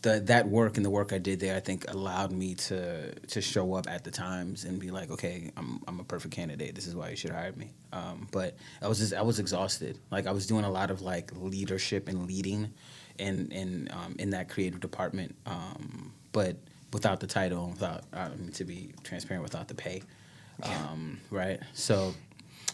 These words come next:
Speaker 1: this is, this will be nice, and, like, I'm hoping that it will be, 'cause then it really wasn't freedom. I just, I mean, I think part of it is 'cause I'm a Capricorn, so I just get things done. You
Speaker 2: Yeah,
Speaker 1: know? So, like,
Speaker 2: yeah.
Speaker 1: between the nine-to-five, it's
Speaker 2: Yep.
Speaker 1: like, okay, parenthood, partnership,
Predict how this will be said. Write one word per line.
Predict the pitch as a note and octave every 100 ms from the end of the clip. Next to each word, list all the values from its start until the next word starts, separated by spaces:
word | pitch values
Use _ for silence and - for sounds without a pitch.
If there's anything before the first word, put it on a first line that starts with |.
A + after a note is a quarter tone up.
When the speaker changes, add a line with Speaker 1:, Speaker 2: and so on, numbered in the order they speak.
| -
Speaker 1:
this | B2+
is, | C#3+ C3
this | C3+
will | C#3+
be | B2+
nice, | A#2+ G#2 - -
and, | G#2 G#2+
like, | G2+ G2+
I'm | A2
hoping | B2+ B2+ A#2+
that | G#2
it | G2+
will | G2+ G2+
be, | G2+ G2 G2 - - - -
'cause | C#3
then | B2+ C3
it | B2+
really | B2+ D3+ C3
wasn't | A2 G2+
freedom. | - B2 A2
I | G2
just, | G2 -
I |
mean, | G#2 G#2 F#2+
I | F#2+
think | G2+ E2+
part | G#2 F#2+
of |
it | F#2+
is | F#2+
'cause | -
I'm | F#2
a | F2+
Capricorn, | F#2 D#2 - F#2
so | E2
I |
just | F2+ F2+
get | F2+ F2+
things | - F2+ F2
done. | E2+ E2 F2+ G2 - - - -
You | F#2+
Speaker 2:
Yeah, | F#2+
Speaker 1:
know? |
So, | - G2
like, | F#2+
Speaker 2:
yeah. | - F2
Speaker 1:
between | G2
the | F#2+
nine-to-five, | F#2 F2+ F2+ F2+ F2+ F2
it's | F2
Speaker 2:
Yep. | E2+ F2
Speaker 1:
like, | D#2+ - - - -
okay, | F#2+ F2+ E2+ F2+
parenthood, | - A2+ G#2+ G#2 G2+ G2 -
partnership, | G#2+ - F#2 - F2+ E2+